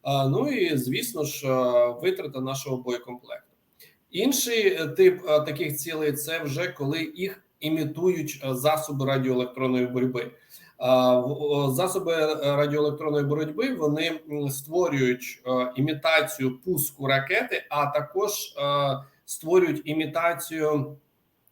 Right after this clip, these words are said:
е, скажімо так, е, е, елект-, е, еле-, м, хвильового, е, сліду від цієї, е, ракети. Тобто здається,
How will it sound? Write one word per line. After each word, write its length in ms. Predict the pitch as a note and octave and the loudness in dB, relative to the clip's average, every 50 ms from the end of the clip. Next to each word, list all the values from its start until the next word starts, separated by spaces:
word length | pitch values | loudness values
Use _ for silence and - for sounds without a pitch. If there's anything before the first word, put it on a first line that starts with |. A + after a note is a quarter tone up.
| _ - C#3 | _ -8 -6
е, 200 | C#3 C#3 C#3 C3+ | -4 -2 -2 -2
скажімо 420 | C3 C3+ C3+ B2+ C3+ D3+ C#3+ C#3+ C3+ | -4 -4 -6 -2 0 0 2 2 2
так, 380 | - D3 C#3+ C#3 C3+ - - C#3 | 2 2 2 0 -2 -4 -6 -4
е, 60 | C3+ C3+ C3+ C3+ C3+ C3 - - - - - - - _ _ _ _ _ _ _ - - | -2 -2 0 0 0 -2 -4 -8 -12 -16 -16 -18 -20 _ _ _ _ _ _ _ -4 0
е, 220 | C3+ C3+ C3+ C3+ C3+ - - - _ _ _ _ _ _ | 2 2 2 2 0 -4 -10 -16 _ _ _ _ _ _
елект-, 440 | - D#3 F3 F#3 F#3 F#3 F#3 - - | 4 6 6 6 4 2 -2 -4 -6
е, 680 | F#3 - D#3 D#3+ D#3+ D#3 D#3 D#3 D#3 D#3 D3+ D3+ D3+ D3+ D3+ - - - - - - - - | -6 -2 0 2 4 6 6 8 8 8 8 6 4 2 0 -6 -12 -16 -18 -18 -18 -8 -2
еле-, 280 | - D3+ F3+ G3 F#3+ - C3+ - - - - - | 0 2 2 2 0 -2 -6 -12 -12 -14 -12 -8
м, 520 | C#3+ C#3+ C#3 C#3+ C#3+ C#3+ C#3+ D3 C#3+ C#3 C3 C3 | -6 -4 -2 -2 -2 0 0 0 0 -2 -4 -4
хвильового, 920 | D3 D#3+ E3+ F3+ F3+ G3+ A3+ A3+ D#3+ F#3+ F3 D3+ - - D3+ D3+ D3+ D3+ | -4 0 2 4 6 6 6 6 6 4 2 2 2 2 2 4 4 4
е, 60 | D3 | 4
сліду 520 | C#3+ - D3 D3 D3 G#3 A#3+ B3+ - C3 B2+ | 2 0 0 0 0 0 0 0 0 0 0
від 280 | B2+ C#3 F3+ F#3 - | 0 0 -2 -2 -4
цієї, 360 | - C#3+ C#3+ D3 D3+ D3+ D3 | -4 -2 0 2 4 4 4
е, 120 | C#3 C3 C3 C3+ C3 B2+ B2+ B2 B2 B2 B2 B2 B2 B2+ | 2 0 0 0 0 2 4 4 6 6 6 6 4 4
ракети. 480 | C#3 C#3 C3+ D3 C3 B2+ - - - - | 2 0 0 -2 -2 -2 -4 -8 -10 -8
Тобто 440 | E3+ E3+ D#3+ - F3 E3 D3+ C3 - - - _ _ _ - | -8 -8 -6 -4 -2 -2 -2 -4 -6 -12 -18 _ _ _ -8
здається, 1040 | C#3 - - C#3 C3+ E3 E3+ E3 D#3+ F3+ G#3+ A#3+ C4 B3+ B3+ - - A3+ A3+ B3 | -6 -4 -2 0 2 2 2 0 0 0 2 2 2 2 0 -2 2 2 2 0